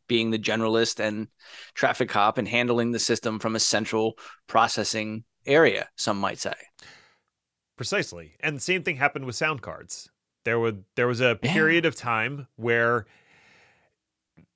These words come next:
Speaker 2: C P Us were handling all of the audio processing. And again, that's not what they excelled at. It's a general purpose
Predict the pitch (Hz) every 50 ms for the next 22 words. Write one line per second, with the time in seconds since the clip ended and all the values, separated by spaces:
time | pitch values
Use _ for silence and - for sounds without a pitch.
0 | _ _ - - - 160 143 113 143 147 147 139 127 123 135 120 104 117 131 135
1 | 127 127 135 131 - 107 113 117 117 120 110 120 123 - 147 190 196 156 113 101
2 | - 120 110 101 - - 117 - - 120 117 120 117 120 151 190 156 92 85 -
3 | - - 107 104 - - - - - _ _ _ _ _ _ _ 127 120 110 113
4 | 110 - 131 127 113 - 127 120 120 117 - - 190 175 147 104 95 - - 95
5 | 101 - - 113 107 95 117 104 98 107 110 110 104 - 120 110 - - 117 110
6 | - - - - - -